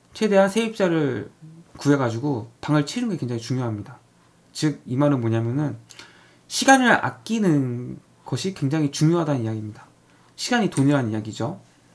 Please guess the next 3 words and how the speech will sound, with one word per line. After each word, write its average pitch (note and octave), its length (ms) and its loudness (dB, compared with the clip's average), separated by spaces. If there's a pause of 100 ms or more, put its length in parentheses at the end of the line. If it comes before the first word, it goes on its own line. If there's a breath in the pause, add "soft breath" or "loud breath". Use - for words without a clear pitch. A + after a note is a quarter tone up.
(1200 loud breath)
그래서 D#3 180 -2
실제로 A3+ 320 2
이분은, E3 500 4